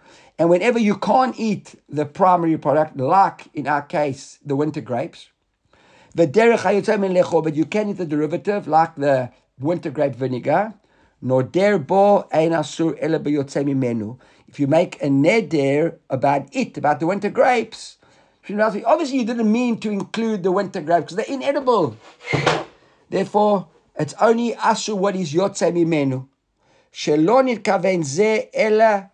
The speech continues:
leyotze mimenu. Your kavanah was only what came out. I mean, it makes sense, Rabbi Shimon Lazar. He said, "Listen, nobody eats winter grapes. So what do you mean you're making a neder not to eat winter grapes? They don't, no one eats them. So obviously you meant the vinegar that comes out of them."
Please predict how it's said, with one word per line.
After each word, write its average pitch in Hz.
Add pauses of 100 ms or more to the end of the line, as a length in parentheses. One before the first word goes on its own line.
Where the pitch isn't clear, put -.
(160)
leyotze 135
mimenu. 139
Your 131
kavanah 170
was 175
only 160
what 147
came 117
out. 123
I 143
mean, 202
it 214
makes -
sense, 175
Rabbi 135
Shimon 131
Lazar. 113
He 123
said, 196
"Listen, 156 (380)
nobody 269
eats 233
winter 175
grapes. 131 (400)
So -
what 247
do 320
you 330
mean 262
you're 226
making 190
a 180
neder 175
not 170
to 170
eat 165
winter 160
grapes? 131
They 277
don't, 330
no 440
one 427
eats 262
them. 139 (260)
So -
obviously 285
you 233
meant 240 (160)
the 165
vinegar 190
that 170
comes 147
out 123
of 117
them." 90